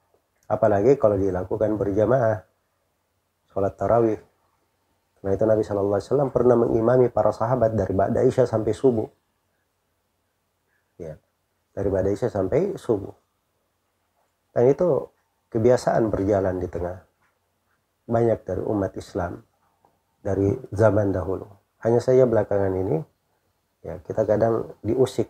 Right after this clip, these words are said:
oleh sejumlah manusia yang, apa namanya, menjadikan sholat tarawih itu se-, seperti main-mainan, ya, melakukannya dengan sangat cepat,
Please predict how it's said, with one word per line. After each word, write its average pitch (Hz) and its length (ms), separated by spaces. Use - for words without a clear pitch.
oleh 85 240
sejumlah 104 460
manusia 98 560
yang, 85 260
apa 98 240
namanya, 92 460
menjadikan 104 480
sholat 101 380
tarawih 95 420
itu - 140
se-, - 460
seperti - 260
main-mainan, 104 720
ya, 85 300
melakukannya 104 540
dengan 98 180
sangat 95 320
cepat, - 400